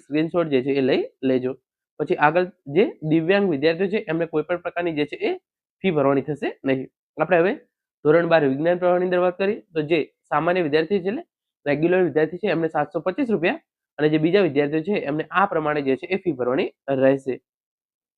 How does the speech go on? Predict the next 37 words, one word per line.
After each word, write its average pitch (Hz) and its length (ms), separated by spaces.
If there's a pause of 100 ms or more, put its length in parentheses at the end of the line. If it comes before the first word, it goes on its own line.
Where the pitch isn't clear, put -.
(500)
પ્રાયોગિક 175 440
ફી 196 180
એકસો 156 200
ત્રીસ 175 220
રૂપિયા 156 240
જે 151 100
છે 185 120
એ 180 100
રહેશે 190 220 (500)
અને 170 140 (360)
વિદ્યાર્થીનીઓ 180 720 (180)
અને 175 200
દિવ્યાંગ 175 360
ઉમેદવારોને 160 460
જે 139 120
છે - 60 (120)
એ - 20 (440)
ફી 190 140
ભરવામાંથી 147 480
જે 131 100
છે 170 140
એ 180 100
મુક્તિ 143 280
આપવામાં 120 320
આવેલી 269 340
છે. 113 120 (520)
પછી 175 220
જે 185 160
ધોરણ 156 320
બાર 175 120 (180)
આર્ટ્સ 165 220
કોમર્સની 165 320
અંદર 170 160
અભ્યાસ 147 220
કરી 165 140
રહ્યા 175 160
છે - 60